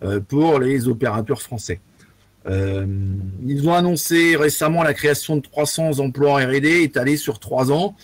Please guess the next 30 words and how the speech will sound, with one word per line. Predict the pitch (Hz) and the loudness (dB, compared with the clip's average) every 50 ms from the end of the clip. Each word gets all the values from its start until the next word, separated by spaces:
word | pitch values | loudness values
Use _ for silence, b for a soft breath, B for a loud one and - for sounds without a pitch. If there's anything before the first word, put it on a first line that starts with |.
| B B B B - | B B B B -12
Donc, | 85 107 139 156 131 - 139 | -4 -2 -2 -2 -2 -2 -2
il | |
y | 139 | -2
a | |
une | 135 123 | -2 -2
tentative, | - 131 123 104 135 127 110 - 139 147 156 165 165 170 b b b b b b b b _ - | -2 -6 -2 -2 -2 -2 -2 -6 -8 -6 -6 -6 -6 -8 b b b b b b b b _ -6
euh, | 101 104 104 104 104 101 104 104 104 101 | -4 -4 -2 -2 -2 -2 -2 -2 -4 -4
d'implanter | 95 107 120 120 110 135 131 131 - - 147 - | -2 -2 -2 -2 -2 -2 -4 -2 -2 -4 -4 -2
un | - 135 143 | -2 -2 -2
petit | 135 - - - 127 | -2 -4 -8 -10 -6
peu | - - 156 | -2 0 0
de | 147 135 | 2 2
R | 135 135 127 120 | 2 2 2 2
et | 127 131 | 2 2
D | 135 | 2
en | 131 120 - | 2 0 -2
France. | - - 98 87 - - - - b b b b b b b b b b b b b b b b _ _ - | -4 -6 -8 -8 -8 -10 -18 -20 b b b b b b b b b b b b b b b b _ _ -4
Euh, | 113 107 101 101 104 101 101 | -2 -2 0 -2 -4 -4 -2
donc | 107 139 147 143 127 147 | 0 2 2 2 2 0
ensuite, | 156 160 151 - - 170 165 - - | 0 0 0 -2 -6 -8 -12 -8 -2
le | 151 147 147 | 0 2 2
gros | 139 147 165 175 170 160 156 147 | 4 4 4 4 6 4 4 4
en | 131 131 | 2 2
France, | - - - 151 151 131 - | -2 -2 -2 0 0 0 0
c'est | - - 123 | 0 0 2
Nokia, | 123 139 139 135 - - 190 202 240 247 220 160 | 2 2 2 0 0 0 0 2 2 2 2 0
euh, | 131 123 | 0 0
donc | 113 131 143 143 110 - | 0 0 0 0 -2 -4
qui, | - - - 135 131 131 131 | -10 -12 -10 -8 -6 -2 2
euh, | 113 110 107 104 104 101 101 | 4 4 4 2 2 -2 -2